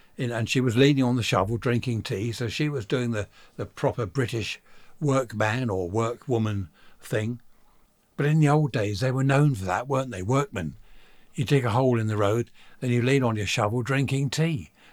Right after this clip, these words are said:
looking into the hole. <laughs> I don't know what they were looking for. I was a bit naughty <laughs> yesterday when I was looking out of the window. I said to Trish, "Oh, look, there's seven of them out there." And she came to have a look.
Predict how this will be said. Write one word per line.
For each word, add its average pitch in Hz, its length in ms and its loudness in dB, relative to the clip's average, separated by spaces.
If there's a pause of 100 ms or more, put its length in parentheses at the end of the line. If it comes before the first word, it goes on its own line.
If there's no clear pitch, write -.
looking 143 240 2
into 123 280 -2
the 127 120 0
hole. 123 420 2 (540)
<laughs> - 500 -10
I 175 100 0
don't 233 160 0
know 208 80 4
what 147 140 2
they 127 140 2
were 120 100 4
looking 120 380 0
for. 95 340 -6 (920)
I 135 80 -2
was 120 160 0
a 104 60 -2
bit 127 200 0
naughty 117 580 2 (140)
<laughs> - 100 -20
yesterday 117 560 0 (300)
when 113 140 0
I 110 40 0
was 104 140 -2
looking 120 220 0
out 110 80 6
of 107 80 -2
the 110 80 -2
window. 113 340 4
I 113 80 0
said 120 280 -2
to 123 80 -2
Trish, 127 360 2 (420)
"Oh, 196 120 4
look, 185 200 8
there's 123 220 -2
seven 170 340 2
of 117 140 0
them 98 160 0
out 117 240 2
there." 117 320 2 (320)
And 110 80 -8
she 117 100 0
came 110 320 0
to 95 60 -2
have 104 160 0
a 101 60 -4
look. 104 340 -6